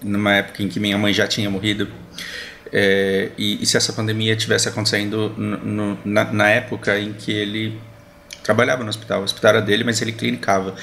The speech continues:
Ele ficava na linha de frente atendendo pessoas. E eu fico imaginando se naquela época tivesse acontecendo uma pandemia, e se naquela época ele tivesse atendendo pessoas naquele hospital com esse medo que ela tem. É, é, é muito importante você escutar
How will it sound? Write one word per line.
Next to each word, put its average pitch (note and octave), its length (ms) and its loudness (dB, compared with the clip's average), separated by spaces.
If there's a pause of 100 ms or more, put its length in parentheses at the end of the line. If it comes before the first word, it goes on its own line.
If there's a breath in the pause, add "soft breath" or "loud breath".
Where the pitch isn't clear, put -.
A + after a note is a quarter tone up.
(120)
Ele F#2+ 120 2
ficava G#2 260 4
na G#2+ 80 4
linha G#2 220 -2
de G#2+ 80 -2
frente G2 320 0
atendendo G2+ 320 -4
pessoas. G2+ 480 -2 (1040 loud breath)
E A#2 60 8
eu A#2 100 6
fico A2+ 160 -6
imaginando C3 480 2
se - 140 0
naquela B2+ 340 4
época B2 340 2 (240)
tivesse A2+ 240 2
acontecendo G#2+ 320 -2
uma G2+ 120 -2
pandemia, G#2+ 500 2 (300 loud breath)
e A2+ 40 2
se A2 80 4
naquela C3+ 320 4
época C#3 220 2
ele B2 100 2
tivesse A#2+ 320 2
atendendo B2+ 440 0
pessoas C3 300 2
naquele A2 260 -2
hospital A2+ 640 2 (280 loud breath)
com C#3 180 6
esse C#3+ 180 2
medo B2+ 220 0
que - 140 -2
ela B2+ 140 0
tem. G2+ 220 -2 (1300 loud breath)
É, A2 240 2
é, A2+ 180 0
é B2 80 2
muito F3 200 4
importante E3+ 320 0
você C3 180 2
escutar A2+ 680 2